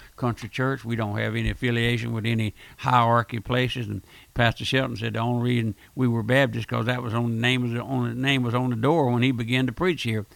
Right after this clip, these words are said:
So we just followed that. But I have folks ra-, ask me. They come in here to the bookstore or at the service, and they say, "Are y'all independent Baptists?" I say, "No, ma'am, and no, sir.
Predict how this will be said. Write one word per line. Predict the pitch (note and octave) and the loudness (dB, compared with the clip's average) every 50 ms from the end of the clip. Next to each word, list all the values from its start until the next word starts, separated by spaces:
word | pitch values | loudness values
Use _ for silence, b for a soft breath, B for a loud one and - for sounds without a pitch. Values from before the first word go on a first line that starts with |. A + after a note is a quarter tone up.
| B B B | B B B
So | B - B2+ | B 0 2
we | B2+ C#3 C#3 | 2 2 0
just | A#2 A#2 G#2+ - - | 0 0 -2 -2 0
followed | A2+ B2 C#3+ D#3 D3+ B2+ A2 | 2 2 2 4 2 0 0
that. | A2+ A#2+ B2 - B B B B B | -2 -2 -2 -6 B B B B B
But | - F3+ | 2 2
I | G3+ F3+ | 2 4
have | C#3+ B2 A#2 A2 | 4 2 2 0
folks | - C3 B2+ C3 A2 B2+ | 0 -2 -4 -4 -4 -4
ra-, | C#3+ D3+ | -6 -6
ask | - - D3 E3+ F#3 F3 - | -4 -2 -2 -2 -2 -2 -2
me. | - A2+ | -4 -4
They | G#2 G#2+ G#2+ | -2 -2 0
come | - C#3+ C#3+ D3 | 2 2 4 4
in | D3+ D3 | 6 6
here | C#3+ D3 D3+ D#3 D#3 D3 B B B B | 6 4 4 2 0 -2 B B B B
to | - C3 | -2 0
the | B2+ | 0
bookstore | A#2+ B2 D3+ D#3+ - - - D3+ D#3 F3 F#3+ G3 - _ _ _ b b b b b | 0 0 0 -2 -2 -2 -2 0 0 0 0 -4 -6 _ _ _ b b b b b
or | - A#2 C3 D3+ E3+ E3+ | 2 4 6 6 6 6
at | D#3 D3 - | 4 2 0
the | - B2 | -2 -4
service, | A2 C3+ D3+ E3+ F3 F3 E3 - B B B B | -2 0 2 2 2 2 0 -2 B B B B
and | - | 0
they | D3+ D#3+ | 2 2
say, | D3+ - - F3+ F3 | 2 2 2 2 4
"Are | F3 F3 F3 F3+ | 4 4 4 4
y'all | F#3 G#3+ A#3+ A#3+ G#3+ F#3+ D3+ | 4 6 6 6 6 6 6
independent | C3 C3+ E3 F#3+ F#3+ F#3 C#3+ - - C3 C3 C#3+ D#3 D#3+ D#3+ D3 - B2+ | 6 6 6 6 4 2 -2 0 4 6 6 6 6 4 0 0 -2 0
Baptists?" | B2 B2+ B2+ B2 B2 A#2+ A2+ A#2 C3 C3 B2 - - - B B B B B B | 2 4 4 4 2 2 -2 -4 -6 -6 -6 -8 -12 -18 B B B B B B
I | C3+ B2+ | -6 -4
say, | - - C3 B2+ | -4 -2 -2 0
"No, | C3+ D#3+ F3 F3+ F3 | 0 2 2 2 2
ma'am, | D#3 D#3+ D#3+ D#3 D#3 D#3 D3+ D3+ D3 - b b b b b | 2 4 4 4 4 4 2 0 -2 -6 b b b b b
and | b B2 A#2+ G#2+ A2+ | b 2 4 4 4
no, | A#2 B2 D3 | 4 4 4
sir. | D3 - - C#3 B2 A2 G2+ F#2+ | 2 2 2 2 2 2 2 0